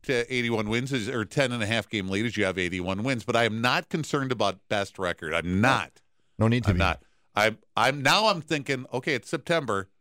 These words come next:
Speaker 1: Let's keep this c-, cushion.
Speaker 2: Right, and you're,
Speaker 1: But
Speaker 2: you, you're talking
Speaker 1: but
Speaker 2: about
Speaker 1: let,
Speaker 2: best record.
Speaker 1: but let's start thinking about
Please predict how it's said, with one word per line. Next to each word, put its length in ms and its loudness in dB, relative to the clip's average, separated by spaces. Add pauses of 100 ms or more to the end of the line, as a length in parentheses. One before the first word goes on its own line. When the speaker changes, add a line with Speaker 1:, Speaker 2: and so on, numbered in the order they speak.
(280)
Speaker 1:
Let's 320 -2 (320)
keep 240 -4
this 140 -2
c-, 160 -18 (240)
cushion. 480 2 (340)
Speaker 2:
Right, 300 6
and 100 4
you're, 100 6
Speaker 1:
But 140 -6
Speaker 2:
you, 340 0
you're 120 2
talking 320 4
Speaker 1:
but 40 4
Speaker 2:
about 200 6
Speaker 1:
let, 100 4
Speaker 2:
best 220 2
record. 340 0
Speaker 1:
but 140 2
let's 240 2
start 320 0
thinking 240 -2
about 320 2